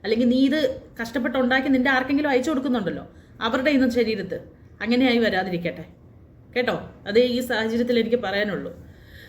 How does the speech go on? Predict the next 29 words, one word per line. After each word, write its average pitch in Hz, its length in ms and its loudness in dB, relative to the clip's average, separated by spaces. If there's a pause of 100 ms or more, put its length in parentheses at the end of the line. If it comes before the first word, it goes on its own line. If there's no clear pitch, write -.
(120)
അവർ 247 380 0
സി - 120 -2
ഐ 269 140 4
ഡിയിലോട്ട് 285 440 0
പോയിട്ടുണ്ട്, 262 460 2
കേസ് 233 320 0
ഫയൽ 247 220 0
ചെയ്തിട്ടുണ്ട്. 208 420 0
പക്ഷേ - 300 -6
ഇത് 262 200 0
സി 262 120 -4
ഐ 262 160 0
ഡി 302 80 -2
അന്വേഷിച്ച് 277 360 0
ചെല്ലുമ്പോൾ 262 380 0
ഈ 262 140 -6
പറഞ്ഞ 247 240 -2
പോലെ 233 380 -2 (120)
വേറെ 226 320 0
ഏതെങ്കിലും 233 680 0 (240)
പാവപ്പെട്ടവരെന്ന് 269 560 2
പറയാൻ 240 240 2
പറ്റില്ല, 233 300 0
കാശിന് 226 320 -2
മ-, 220 560 -8
മോഹിച്ച് 233 360 -2
ചെന്ന് 233 180 2
ചാടി 226 180 0
കൊടുക്കുന്നതന്നെയല്ലോ, 202 580 -2